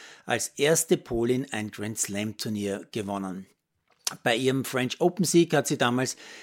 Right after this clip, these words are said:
keinen einzigen Satz verloren und es war ihr allererster Turniersieg auf der Profitour auch noch dazu. Heute hat Swiatek schon drei große W T A hundert, äh, Tausender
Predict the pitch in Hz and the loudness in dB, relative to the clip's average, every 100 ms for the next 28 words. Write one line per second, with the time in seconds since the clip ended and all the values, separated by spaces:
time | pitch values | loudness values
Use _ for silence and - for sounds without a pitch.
0 | - - 135 135 - 160 160 165 156 151 | -12 -4 -4 -4 -4 -2 0 0 2 2
1 | 110 110 - 143 120 127 214 233 165 170 | 0 0 0 0 2 2 2 0 -2 -2
2 | - 147 135 127 131 120 - 147 160 127 | 0 0 2 2 2 -2 0 0 0 0
3 | 117 131 - 127 123 156 - 135 - _ | 0 -4 -4 -2 4 4 4 0 -4 _
4 | _ - 117 131 - 113 104 120 - 117 | _ -6 -4 -6 -6 -6 -4 -6 -4 -6
5 | 98 98 90 - - 95 - - _ - | -6 -10 -14 -14 -16 -12 -10 -12 _ -20
6 | - - 135 170 214 196 196 - 143 156 | -18 0 2 6 8 6 6 2 2 2
7 | 165 156 - 139 131 - 113 120 123 139 | 2 2 2 0 -2 -4 2 4 2 2
8 | 131 151 - 151 147 151 - 117 139 113 | 2 2 2 0 0 -2 -2 0 0 0
9 | 147 156 175 - - 147 131 120 143 120 | 0 2 0 -4 -6 0 2 2 2 4
10 | 139 160 160 165 | 4 6 8 6